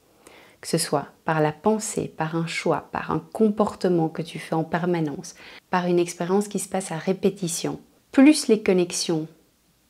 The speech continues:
s'activent, plus elles se renforcent. Le problème, c'est que le cerveau adore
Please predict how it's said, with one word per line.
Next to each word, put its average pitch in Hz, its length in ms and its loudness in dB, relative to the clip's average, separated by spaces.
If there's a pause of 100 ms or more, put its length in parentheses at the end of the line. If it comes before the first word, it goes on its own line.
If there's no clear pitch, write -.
s'activent, 196 880 -2 (420)
plus 208 300 0
elles 185 100 -2
se - 160 -4
renforcent. 170 840 -4 (100)
Le 190 240 10
problème, 139 560 -2 (360)
c'est - 260 0
que 202 140 2
le 202 200 6
cerveau 156 720 -4 (600)
adore 151 720 2